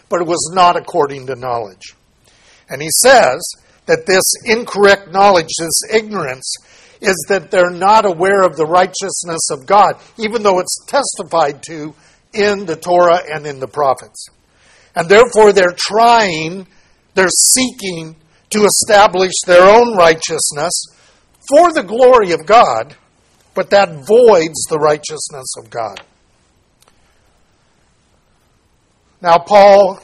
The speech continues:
in saying this, I think, wants to make a statement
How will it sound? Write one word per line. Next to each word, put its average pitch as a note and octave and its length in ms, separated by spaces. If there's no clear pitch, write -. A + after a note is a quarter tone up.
in E3 200
saying G3 580
this, C#3 500
I D3+ 160
think, F#3 500
wants F3+ 560
to F3+ 80
make D#3+ 260
a D3 60
statement D3+ 720